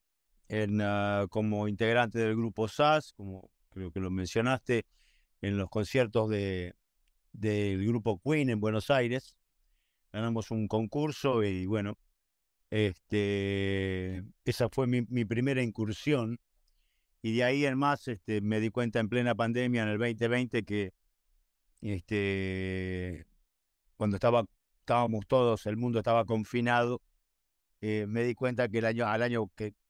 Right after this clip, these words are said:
que ven-, que viene, al, en el veinte veintiuno, el año que venía, digo, voy a cumplir nada más y nada menos que cuarenta años en esta historia. O sea que, sí, desde ya me puse a, a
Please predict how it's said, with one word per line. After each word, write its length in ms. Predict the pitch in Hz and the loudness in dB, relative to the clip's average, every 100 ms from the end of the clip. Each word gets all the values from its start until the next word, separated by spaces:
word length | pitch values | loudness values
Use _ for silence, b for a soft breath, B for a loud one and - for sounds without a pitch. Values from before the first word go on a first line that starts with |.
| _ _ _ _ | _ _ _ _
que 100 | - | -2
ven-, 280 | 107 110 104 _ _ | 0 0 -4 _ _
que 140 | 110 | -2
viene, 420 | 104 127 120 110 113 | 0 2 2 2 2
al, 320 | 95 90 101 _ _ _ _ | 0 -2 -6 _ _ _ _
en 80 | 98 | 0
el 80 | 110 | 2
veinte 260 | 117 110 | 2 2
veintiuno, 540 | 113 107 120 131 123 107 | 0 0 0 2 2 0
el 60 | |
año 220 | 110 113 | 0 0
que 80 | 107 | 0
venía, 320 | 113 117 135 | 0 2 2
digo, 180 | 120 107 | 2 2
voy 140 | 107 147 | 2 2
a 80 | |
cumplir 360 | 135 113 131 147 - _ _ _ _ - | 0 -2 -2 -4 -8 _ _ _ _ -6
nada 160 | 113 123 | 0 0
más 140 | 131 | 2
y 20 | |
nada 180 | 131 127 | 0 2
menos 180 | 135 123 | 2 0
que 140 | 113 | 0
cuarenta 540 | 104 120 139 151 123 120 | 0 0 2 0 2 2
años 580 | 131 135 127 110 _ _ _ _ _ _ _ _ _ _ - | 2 0 -2 -6 _ _ _ _ _ _ _ _ _ _ -4
en 100 | 120 | -2
esta 180 | 123 | 0
historia. 520 | 117 - 156 135 113 101 | -2 2 2 4 2 0
O 40 | |
sea 240 | - 123 | 2 0
que, 500 | 107 107 110 107 104 101 _ _ _ | 2 0 0 0 -2 -4 _ _ _
sí, 220 | - 143 | -4 0
desde 240 | 131 120 123 | 2 2 2
ya 140 | 139 | 2
me 120 | 127 | 2
puse 300 | 104 120 - | 0 -4 -2
a, 300 | 110 101 92 | 0 0 -2
a 80 | 87 | -6